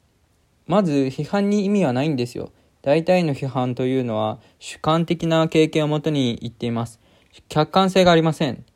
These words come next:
だから聞かなくてもいいです。周りの批判とか聞かなくてもいいんです。僕の周りも批判にビビらず挑戦しています。仮に失敗してもそれは経験になります。だから全然オーケーなんですよね。失敗って日本人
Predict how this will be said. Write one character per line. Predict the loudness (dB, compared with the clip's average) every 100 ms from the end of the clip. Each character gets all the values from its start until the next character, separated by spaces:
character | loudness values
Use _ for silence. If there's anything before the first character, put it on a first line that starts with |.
| _
だ | 2
か | 6
ら | 6 4
聞 | 0
か | 0 0
な |
く | 0
て | -2
も | -2
い | -2
い | -2
で | -4
す。 | -10 _ _ -20 _ 0
周 | 2 4
り |
の | 2
批 | 2
判 | 2 2
と | 4
か | 2 2
聞 |
か | -2 -2
な | -2
く |
て | -4
も | -4
い | -2
い |
ん | -2
で | -4
す。 | -6 _ _ _ 0
僕 | 2 4
の |
周 | 4 4 2
り |
も | -2
批 | -4
判 | -4 -4 -2
に | -2
ビ | -2
ビ | 0
ら | 0
ず | 0 -2 -2 -4
挑 | -4
戦 | -4 -6
し | -6
て |
い | -4
ま | -4
す。 | -6 _ _ _ _
仮 | -2 2
に | 2 0
失 | -4 2
敗 | 2 2
し |
て | -2
も | -2
そ | 2
れ | 4
は | 4
経 | 0
験 | -2 -2
に | 0
な | 0
り |
ま | 0 -2
す。 | -4 _ _ _ -4
だ | 2
か | 4
ら | 4
全 | 4 2
然 | 2 2
オ |
ー |
ケ | 0
ー | -2
な | -2
ん | -4
で |
す | -6
よ | -6
ね。 | -8 -10 _ _ _ -10
失 | -8 2
敗 | 6 6
っ | 2
て | _ 0 0 0 -8 _
日 | -2
本 | 2 2
人 | 2 -2 -4